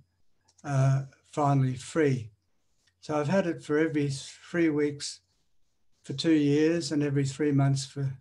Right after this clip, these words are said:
three years. I had regular scans and examinations. I had minor side effects, and some have been delayed. So far, it's cost me about ninety thousand dollars,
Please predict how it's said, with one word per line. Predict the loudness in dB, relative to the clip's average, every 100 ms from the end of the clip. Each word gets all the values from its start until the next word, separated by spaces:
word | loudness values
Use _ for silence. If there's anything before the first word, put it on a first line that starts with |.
| _
three | -4 0 0
years. | 0 -4 -12 -16 _ _ _ _ _ _ _ _ _ _ _ _ _ _ _ _ _ -6
I |
had | -4 0
regular | 2 2 2 0 0 -4
scans | -8 -4 -2 0 0 -2 -2
and | -4
examinations. | -2 -2 2 2 4 2 0 -2 -2
I |
had | 0 2
minor | 2 0 -2
side | -4 -4 -6
effects, | -8 -12 -12 -14 -14
and | -10
some | -4 -4 -4 _ _ _ _ -14
have | -6
been | -4 -4
delayed. | -4 -6 -6 -8 -14 -18 _ _ _ _ _ _ _ _ _ _
So | -2 4 4
far, | 4 0 0
it's | -2 -4
cost | -2 -2 -2 -2
me | -2 0 -2 -6 -16 -14 -2
about | -2 0
ninety | 0 0
thousand | -2 0 0 0 0
dollars, | -2 -2 -2 -6 -10